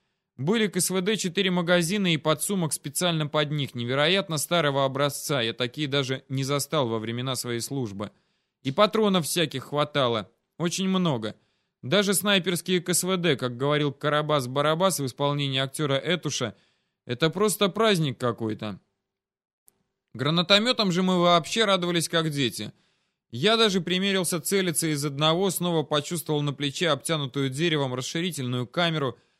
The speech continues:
посмотрел в оптический П Г О семь. Тридцать два кумулятивных выстрела П Г семь В в четырех деревянных укупорках –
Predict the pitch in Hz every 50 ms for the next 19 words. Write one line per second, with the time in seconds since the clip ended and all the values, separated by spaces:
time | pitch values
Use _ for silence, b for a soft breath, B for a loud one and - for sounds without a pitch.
0 | b b b _ _ 139 139 - 160 165 165 185 202 208 190 165 165 156 131 -
1 | 180 151 - 147 - - 160 135 - 151 139 135 147 151 147 143 - - - 135
2 | 120 107 - - _ _ _ _ _ _ _ _ _ _ _ _ - 190 240 220
3 | - - 208 170 160 185 202 214 196 - 185 185 180 180 180 170 - - 202 190
4 | 180 170 143 - 170 185 185 151 - 170 170 170 160 147 - 165 160 147 156 175
5 | 165 - - 165 165 160 160 156 151 151 139 123 104 - - 123 - 151 160 175
6 | 165 139 131 151 156 156 165 160 151 151 147 - 165 160 135 - 165 135 - 123
7 | 113 110 - 113 110 - -